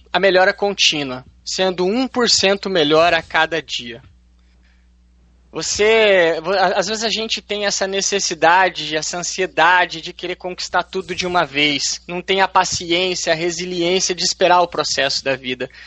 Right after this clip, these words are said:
Então, se todo dia você acordar pela manhã, ter os seus rituais e buscar se desenvolver, nem que seja um por cento, nem que você leia uma página de um livro, mas que aquilo impacte você,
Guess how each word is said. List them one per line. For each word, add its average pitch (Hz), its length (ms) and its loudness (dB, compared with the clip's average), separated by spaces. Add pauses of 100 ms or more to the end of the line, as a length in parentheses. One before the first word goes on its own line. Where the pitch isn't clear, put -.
(500)
Então, 262 160 2
se 285 160 2
todo 294 360 2
dia 208 300 2
você 196 280 0
acordar 196 500 2
pela 208 200 0
manhã, 175 640 -2 (120)
ter 214 160 2
os 208 100 -2
seus 202 240 2
rituais 170 800 2 (460)
e 190 80 -4
buscar 226 460 0
se 240 120 -6
desenvolver, 202 640 0
nem 240 180 -2
que - 80 -8
seja 240 280 -2
um 247 100 -2
por 233 180 -4
cento, 208 540 2 (320)
nem 208 80 -2
que - 80 -4
você 240 180 2
leia 233 260 4
uma 277 220 2
página 233 460 0
de 233 120 -4
um 220 100 -4
livro, 220 280 -4
mas 214 160 0
que - 80 -6
aquilo 226 220 -8
impacte 233 560 0
você, 190 440 -4